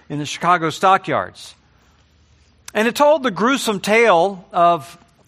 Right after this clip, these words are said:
uh, of the things that took place in these factories where from time to time, uh, poisoned dead rats would fall into the machinery and the meat grinders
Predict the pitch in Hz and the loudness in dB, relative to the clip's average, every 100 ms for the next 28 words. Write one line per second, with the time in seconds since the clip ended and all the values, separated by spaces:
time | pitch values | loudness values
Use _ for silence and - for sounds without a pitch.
0 | _ _ 175 165 165 165 190 170 170 - | _ _ -2 0 0 -2 -2 -2 -4 -2
1 | 240 254 220 202 - 220 214 - 214 214 | -2 -2 -4 -4 -4 -4 -4 -4 0 2
2 | 190 - - - 202 196 202 185 190 185 | 2 -2 -6 -8 -6 -4 -4 -4 -4 -4
3 | - - 208 208 208 160 143 151 156 156 | -6 0 2 2 0 -6 -4 -4 -4 -2
4 | 156 160 151 - - - - _ 170 165 | 0 0 -2 -8 -20 -20 -20 _ -4 -4
5 | - 208 208 185 - 202 202 190 175 190 | 0 2 2 0 -2 2 2 2 0 -4
6 | 190 _ _ _ _ 170 151 - 214 220 | -10 _ _ _ _ -12 -10 -4 0 0
7 | 220 180 185 151 190 196 160 180 190 190 | 0 -4 -6 -2 0 0 0 2 4 4
8 | - - 160 - 190 190 190 190 185 185 | 0 -8 -8 0 2 4 2 0 -4 -6
9 | - 185 175 160 151 160 - 208 208 196 | -4 -2 -2 -2 -4 -4 -4 -2 -2 0
10 | 170 165 180 165 147 156 180 190 151 170 | 2 2 -2 -2 -4 -2 -4 -4 -2 0
11 | 170 170 165 160 139 | 0 -2 -2 -2 -6